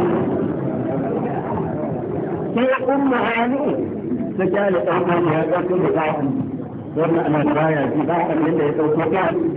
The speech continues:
za ta saurare ka ba. Ba ta so ta ce ni ne ya tafi ka ba. Kana ne ya ce sai an kashe. Duk dan da ya sai an kashe shi.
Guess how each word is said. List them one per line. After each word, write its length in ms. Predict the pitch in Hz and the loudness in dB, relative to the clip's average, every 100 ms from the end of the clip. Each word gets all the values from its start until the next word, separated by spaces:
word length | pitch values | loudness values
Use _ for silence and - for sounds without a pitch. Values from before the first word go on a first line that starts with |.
| - | -2
za 80 | 139 160 | 0 2
ta 100 | 160 | 2
saurare 380 | 147 135 135 143 | 2 2 2 0
ka 120 | 139 | 0
ba. 120 | - - - | -2 -4 -8
Ba 140 | - | -4
ta 100 | 147 | 0
so 160 | 156 196 | 2 2
ta 120 | 175 | 0
ce 80 | 175 | 2
ni 160 | 160 185 | 2 2
ne 60 | |
ya 180 | 170 165 - | 2 2 0
tafi 540 | 143 156 151 156 151 | 0 2 2 2 2
ka 100 | 131 | 0
ba. 140 | 123 127 - | 0 -2 -4
Kana 200 | 180 196 | -2 0
ne 120 | 208 170 | 0 0
ya 200 | 170 160 | 0 0
ce 120 | 156 151 139 156 - | 2 0 2 0 0
sai 140 | 170 | 0
an 180 | 160 156 | 0 0
kashe. 260 | 160 135 104 | 0 -2 -2
Duk 220 | 104 175 165 | -2 0 0
dan 200 | 190 196 | 2 2
da 100 | 156 | 2
ya 100 | 156 | 2
sai 140 | 160 | 0
an 80 | 151 | -2
kashe 220 | 151 104 | -4 -4
shi. 140 | - | -6